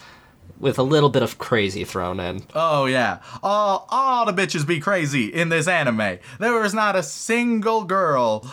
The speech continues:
Speaker 2: who has had any modicum of sanity unless she is, like, drawn in the background. Unless she's a stick figure in the background, she's crazy.
Speaker 1: I don't know, that first girl in the first episode that got horribly murdered by the third
Speaker 2: <laughs> Oh, yeah,
Speaker 1: the,
Speaker 2: she
Speaker 1: uh,
Speaker 2: seemed,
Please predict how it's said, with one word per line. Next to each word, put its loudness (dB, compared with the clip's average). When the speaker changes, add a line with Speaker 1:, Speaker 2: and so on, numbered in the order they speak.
Speaker 2:
who 2
has -2
had 2
any 0
modicum 0
of -2
sanity 0
unless 0
she -2
is, -2
like, 2
drawn 0
in -4
the 0
background. 0
Unless 0
she's 0
a 2
stick -2
figure 0
in 0
the 0
background, 0
she's -2
crazy. -2
Speaker 1:
I 2
don't -2
know, 2
that -2
first 0
girl 0
in -4
the -6
first -2
episode -2
that -4
got 0
horribly 0
murdered -2
by 2
the -4
third 0
Speaker 2:
<laughs> -
Oh, -2
yeah, 0
Speaker 1:
the, -6
Speaker 2:
she 0
Speaker 1:
uh, 2
Speaker 2:
seemed, 0